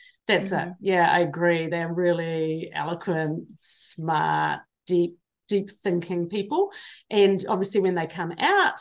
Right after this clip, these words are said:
Speaker 1: they're able to actually, you know, let the, their neurons in their brain <laughs> sort of fire up after getting some decent rest and sleep. They're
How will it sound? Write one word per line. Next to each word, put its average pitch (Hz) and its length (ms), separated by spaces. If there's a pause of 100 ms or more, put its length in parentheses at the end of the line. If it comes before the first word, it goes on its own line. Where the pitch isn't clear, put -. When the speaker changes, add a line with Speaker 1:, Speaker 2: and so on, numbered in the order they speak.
Speaker 1:
they're 180 220
able 175 240
to 160 80 (160)
actually, 156 640
you 180 100
know, 147 80
let 170 300
the, 156 400 (400)
their 175 160
neurons 175 500
in 170 100
their 165 140
brain 175 480
<laughs> - 120
sort 233 260
of 294 100 (500)
fire 190 400
up 269 320 (140)
after 165 580
getting 165 360
some 156 420
decent 170 340
rest 175 300
and 170 160
sleep. - 480
They're 170 240